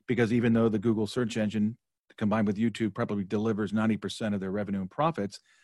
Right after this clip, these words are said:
the company knows that anything can happen. They could be disrupted, uh, at any time, just like they themselves disrupted, uh, the newspapers and other sources of information before Google came on the scene. So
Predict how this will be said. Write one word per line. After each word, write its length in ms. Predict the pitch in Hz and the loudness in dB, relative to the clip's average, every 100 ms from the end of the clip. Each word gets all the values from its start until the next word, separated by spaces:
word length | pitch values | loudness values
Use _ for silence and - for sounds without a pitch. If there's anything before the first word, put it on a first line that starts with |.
| _ _ - | _ _ -8
the 80 | 110 | -6
company 420 | 151 147 127 113 | -2 -2 0 2
knows 640 | 110 151 131 82 92 - - _ _ _ _ | 2 2 0 -2 -8 -12 -20 _ _ _ _
that 120 | 127 127 | -2 2
anything 400 | 160 190 - 104 | 4 4 2 -2
can 140 | 110 | -2
happen. 360 | 101 143 - - _ | -6 -4 -6 -12 _
They 100 | 120 | -4
could 160 | 127 120 | -2 0
be 120 | 123 | 0
disrupted, 680 | 117 - 123 120 - 95 107 _ _ _ _ - | -2 -2 -2 -2 -4 -6 -6 _ _ _ _ -8
uh, 220 | 117 113 - | -4 -2 0
at 120 | 117 | 0
any 180 | 123 120 | 0 0
time, 500 | 110 98 98 123 - - | -2 -2 -2 -4 -8 -4
just 180 | 147 - | -4 0
like 200 | 131 131 - _ _ | -2 -2 -6 _ _
they 240 | 107 120 123 | -4 0 0
themselves 460 | 120 - 147 139 | 0 0 0 0
disrupted, 600 | - 101 110 95 - 90 - _ _ _ - | -2 -4 -4 -6 -6 -10 -10 _ _ _ -6
uh, 320 | 104 101 101 | -2 -2 -2
the 140 | 95 | 0
newspapers 640 | 104 110 - 110 98 104 107 | 2 2 0 -2 0 -2 0
and 80 | |
other 160 | 104 95 | -2 -2
sources 320 | - 104 92 | -4 -6 -6
of 60 | 92 | -8
information 520 | 92 98 92 87 104 | -8 -6 -6 -6 -8
before 300 | 92 - 90 | -8 -8 -10
Google 280 | 87 95 85 | -8 -8 -10
came 240 | - 92 | -10 -10
on 220 | 85 85 - _ _ | -10 -14 -16 _ _
the 60 | - | -12
scene. 340 | - 143 80 - _ _ _ _ _ _ | -6 -4 -4 -8 _ _ _ _ _ _
So 520 | - - 139 135 135 | -4 6 8 8 4